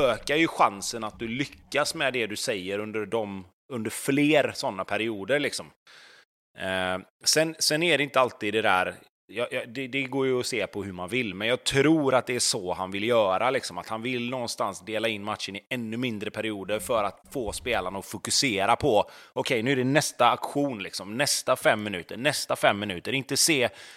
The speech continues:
en kvart framåt eller tjugo minuter framåt, utan bara ta nästa aktion, nästa minut, nästa anfall. Alltså, f-, f-, för att någonstans bryta ner det till, för att göra det så enkelt som möjligt, liksom.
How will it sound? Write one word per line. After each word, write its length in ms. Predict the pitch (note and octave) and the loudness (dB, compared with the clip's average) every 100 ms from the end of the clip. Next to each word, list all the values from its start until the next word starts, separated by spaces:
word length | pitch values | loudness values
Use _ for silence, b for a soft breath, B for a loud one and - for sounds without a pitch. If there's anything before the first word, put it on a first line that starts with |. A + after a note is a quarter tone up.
| B | B
en 140 | - A2+ | -8 -4
kvart 400 | - B2 - - | 6 6 6 -2
framåt 420 | A#2 E2 F#2 - | 0 0 -4 -8
eller 140 | G#2 | -4
tjugo 400 | - D#3+ B2 A2 | -2 0 -2 -2
minuter 260 | C3+ A#2+ A2+ | -2 -2 -4
framåt, 420 | - E2 D#2+ F#2+ | -2 -2 -4 -12
utan 180 | G#2 A#2 | -4 4
bara 120 | C#3 | 4
ta 240 | A#2+ C#3+ C#3 | 4 2 2
nästa 380 | D#3 D3+ - | 4 2 4
aktion, 500 | C#3+ - C#3+ C#3 C#3 C3 | 2 2 -2 -2 -2 -6
nästa 460 | C3 C#3+ - - | -6 -6 -4 -2
minut, 400 | C3+ C3+ C3 C3 - | -2 -2 -2 -4 -8
nästa 420 | A#2+ C3+ - B2+ | -8 -6 -2 2
anfall. 480 | C#3 B2 - A2 A2+ B B B B _ A2+ | 2 2 2 4 2 B B B B _ -6
Alltså, 500 | - A#2+ A#2 A2+ G2 | -2 2 4 4 0
f-, 100 | A2 B2+ | -8 -16
f-, 140 | C3+ C#3 | -16 -12
för 180 | - C3+ | -4 0
att 100 | C#3+ | 0
någonstans 480 | B2+ A#2 - B2+ G2 | 0 -2 -2 -2 -4
bryta 340 | G#2 B2 B2 | -4 0 0
ner 300 | B2+ A2+ G2 | 0 -2 0
det 100 | G#2 | -2
till, 260 | - A2 A2+ | -4 -6 -8
för 160 | - A2+ | -6 -4
att 60 | |
göra 260 | B2+ A#2 G2 | 0 0 0
det 60 | G2 | -2
så 80 | A#2 | -6
enkelt 460 | B2+ F2+ E2 G#2 - | -8 -8 -10 -8 -4
som 140 | C#3 | -2
möjligt, 360 | D3+ F2+ D2 E2 | -2 -4 -6 -14
liksom. 200 | D#2+ | -16